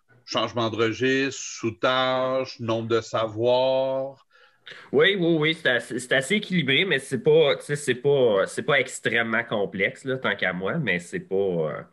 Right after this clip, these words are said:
Speaker 2: c'est, c'est pas trop simple pour que ce soit inutile de donner ça à un élève, là, bien au
Speaker 1: Non, tout à
Speaker 2: contraire,
Speaker 1: fait.
Speaker 2: là. Je pe-, je pense que, tu sais, on, on est dans le niveau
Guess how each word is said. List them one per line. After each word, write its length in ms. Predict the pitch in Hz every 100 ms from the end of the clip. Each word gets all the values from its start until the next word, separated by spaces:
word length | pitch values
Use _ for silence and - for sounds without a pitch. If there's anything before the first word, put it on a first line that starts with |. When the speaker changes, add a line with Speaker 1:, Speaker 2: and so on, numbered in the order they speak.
| _ _ _ _
Speaker 2:
c'est, 320 | _ - 98 -
c'est 220 | - -
pas 400 | 131 127 - - _ -
trop 380 | 123 123 127
simple 380 | 123 131 123 127
pour 180 | 127 110
que 140 | 104
ce 120 | 104 104
soit 220 | 110 107
inutile 420 | 104 98 113 107
de 200 | 107 104
donner 260 | 101 95 92
ça 140 | 104
à 60 | 104
un 100 | 101
élève, 420 | 92 104 139 131
là, 160 | 127
bien 220 | 117 104 98
au 80 |
Speaker 1:
Non, 240 | 98 117 92
tout 160 | 90
à 100 | 101
Speaker 2:
contraire, 140 | 101 110
Speaker 1:
fait. 60 |
Speaker 2:
là. 120 | 120 120
Je 180 | -
pe-, 180 | - 104
je 120 | -
pense 260 | - 117 110
que, 260 | 110 98 87
tu 80 |
sais, 180 | - 110 - - -
on, 760 | - 101 95 95 90 87 82 - _ _ _ -
on 220 | 104 110
est 100 | 127
dans 160 | 131 127
le 180 | 123
niveau 640 | 123 117 107 120 135 135